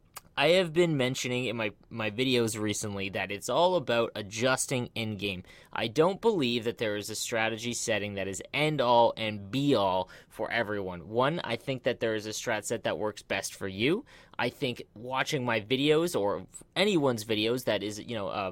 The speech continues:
that, that has a vast knowledge of the game is beneficial just by, just for the fact that at least you have some sort of strategy. So it might not be the best one, but understanding how to use the overload, for example, at least you're,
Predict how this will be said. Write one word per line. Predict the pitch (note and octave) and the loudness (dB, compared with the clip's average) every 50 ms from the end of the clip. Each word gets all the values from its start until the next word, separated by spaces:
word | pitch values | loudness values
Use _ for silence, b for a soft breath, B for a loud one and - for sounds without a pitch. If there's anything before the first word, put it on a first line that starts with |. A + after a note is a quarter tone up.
| F2 E2 | -6 -8
that, | - F#2+ - - | -8 -8 -8 -8
that | - - G2+ G2+ F#2 F#2+ | -8 -6 -4 -4 -4 -2
has | - G#2 G#2+ G2 | -2 -2 -2 -2
a | G#2 G#2+ G#2 - A2+ | -4 -6 -6 -6 -6
vast | G2+ G2+ G2 G2+ - - | -4 -4 -4 -4 -4 -6
knowledge | A2 G2 G2 G2+ F#2 A2+ | -6 -6 -6 -6 -6 -8
of | G2+ F2+ | -8 -8
the | G2 G2 | -6 -4
game | F2+ A#2+ A#2+ A#2+ A#2+ - | -2 -2 -2 -2 -2 -2
is | - D#3+ C#3 | -2 0 2
beneficial | C3+ D3+ C#3 B2+ - - D3 C#3+ - E3 C#3 | 4 2 4 2 0 0 -2 0 0 -2 -2
just | A#2+ C#3 C#3 - - | -2 -4 -4 -2 0
by, | C#3+ C3+ C3 A#2 | 2 2 2 2
just | A2 C3+ F3 F3 | 0 -2 -4 -4
for | - F#3+ | -2 -4
the | E3 C#3+ | -4 -4
fact | - - D3+ C3+ C#3+ - - | -4 -4 -4 -4 -4 -2 -2
that | C#3+ B2 B B B B B | -2 -2 B B B B B
at | - B2+ C3+ | 0 2 2
least | E3 F#3 - - F#3 | 2 2 2 0 -2
you | E3+ | 0
have | C#3+ D#3+ D3+ B2 | 0 0 0 0
some | - - D3 C3+ | 0 -2 -4 -2
sort | - - C3+ B2+ A#2+ | 0 0 0 2 0
of | A2+ - | 0 -4
strategy. | - - B2+ A2+ G#2 G2 F#2+ E2 E2+ - | -2 0 0 2 2 0 -2 -4 -8 -12
So | - - - C3+ B2 B2 | -4 0 2 2 2 2
it | - - C#3 B2+ | 0 -2 -2 0
might | C3+ C#3 C#3+ C#3 | 0 0 -2 0
not | C3 C3+ C3+ B2 | -2 -4 -4 -2
be | C#3 C3+ | -2 -2
the | B2 C3 | -2 0
best | A#2+ B2+ D3 D3+ C#3+ - - | 0 0 0 0 0 -2 -4
one, | B2 A#2+ C3+ C#3+ | -4 -4 -2 -2
but | A#2+ - - | -4 -4 -2
understanding | - D3 C3+ B2 B2 - - C3 B2 A#2+ A#2 A2+ A2 | -2 -2 -2 -2 -2 -4 -4 -2 -2 -2 -2 -2 -2
how | A2 A#2 G#2+ | -2 -2 -2
to | G#2+ G2+ | -2 -2
use | G#2 A2 A2 G#2 | -4 -4 -4 -4
the | A2+ G#2+ - | -6 -6 -4
overload, | - A#2+ C3 C#3 C3 B2 A2+ A2+ A#2 A2+ | -2 0 2 2 4 6 6 4 4 2
for | - B2 G#2 | 0 -2 -2
example, | G2 G2 - - G#2 G#2 G#2+ - B2 C3+ B B B B B B - | -2 -2 -4 -6 -4 -4 -4 -4 -6 -6 B B B B B B -2
at | - C#3 | 2 2
least | E3+ G3 G3 - | 2 2 2 2
you're, | G3 F3 D#3 | 2 0 0